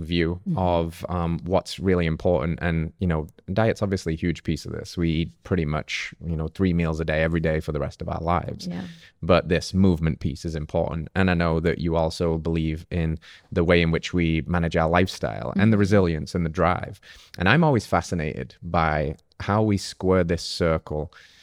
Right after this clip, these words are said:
Speaker 1: 'Cause I'm a man and I live in a culture that has a lot of these, like, masculine ideals of just
Speaker 2: Mm-hmm.
Speaker 1: like,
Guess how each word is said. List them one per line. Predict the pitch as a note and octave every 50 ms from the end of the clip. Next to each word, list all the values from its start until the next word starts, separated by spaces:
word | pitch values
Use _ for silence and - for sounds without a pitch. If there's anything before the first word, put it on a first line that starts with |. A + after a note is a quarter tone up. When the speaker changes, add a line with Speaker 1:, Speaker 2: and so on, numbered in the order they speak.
| - _ _
Speaker 1:
'Cause | - A2
I'm | B2 C3+
a | A2
man | F#2+ E2+ C#2 A#1 - - _ -
and | - G2+ F#2+
I | F#2
live | F2+ F#2+ G2 F2+ E2+ F2+ F#2 -
in | - G2 F#2
a | F2+ F2
culture | - F2+ E2+ D#2 - - F2
that | E2+ D2
has | - F2+ E2+ E2
a | F2
lot | D#2+ D#2+ D#2
of | D#2+ D#2 E2
these, | E2 E2 D#2 D#2 -
like, | D2+ D2 C#2+
masculine | - F2 D#2+ - - - F2 E2 D#2+ D#2
ideals | D#2 D2 D2 C#2+ C#2 C2+ C2+ B1+ - -
of | - -
just | G3 - - F3+
Speaker 2:
Mm-hmm. | E3+ F2
Speaker 1:
like, | C2+ A#1+ - - -